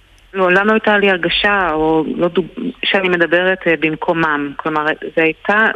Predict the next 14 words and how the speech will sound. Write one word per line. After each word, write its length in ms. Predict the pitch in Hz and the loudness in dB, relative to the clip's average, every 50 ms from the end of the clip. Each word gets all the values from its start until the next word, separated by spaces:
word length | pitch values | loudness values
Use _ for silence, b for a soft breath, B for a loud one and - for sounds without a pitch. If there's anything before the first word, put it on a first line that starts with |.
| 233 _ _ - | -4 _ _ -4
זה 160 | - 170 165 165 - | -2 -2 -2 -2 -2
תהליך 400 | - 170 160 160 196 220 - - | -2 -2 0 0 0 -2 -2 -2
עבודה 380 | 233 190 185 170 160 175 185 196 202 | -2 -2 -2 0 0 0 0 0 -2
שבאמת, 440 | - - 165 151 160 165 180 190 - - - - - - - - - B B B B B B B B B B _ - 175 | -2 -4 -2 -2 -2 -2 -2 -4 -4 -8 -18 -20 -20 -20 -20 -20 -20 B B B B B B B B B B _ -2 0
אה, 100 | 170 170 | 0 2
מבוסס, 640 | 165 170 156 160 165 - - - 233 240 247 233 - - - - - - - _ - 165 | 2 0 0 0 0 0 0 0 0 0 0 -2 -4 -6 -10 -16 -20 -20 -16 _ -4 0
אה, 520 | 165 160 160 160 156 156 156 156 151 147 - - - - - | 2 4 4 4 4 2 2 0 -2 -4 -6 -10 -14 -8 -4
על 480 | - 160 160 160 160 160 160 160 156 156 156 - - | 0 2 2 4 4 4 4 4 2 2 0 -2 -4
סיפורי 300 | - - - 180 196 208 | -4 -2 0 0 2 2
החיים 500 | 220 220 - 208 185 180 180 175 170 151 143 - - - | 2 0 0 0 0 0 0 0 -4 -6 -8 -12 -12 -8
של, 200 | - 156 147 147 | -4 -2 -2 0
אה, 200 | 151 147 147 147 | 0 0 0 -2
חמשת 460 | 143 - - - 160 156 - 180 - 165 | -2 -2 -4 -4 -4 -2 -2 -2 -2 -2
השחקנים, 760 | - - 156 - - - 165 151 143 139 143 147 175 226 | -4 -4 -6 -4 -4 -4 -2 0 2 2 2 4 4 4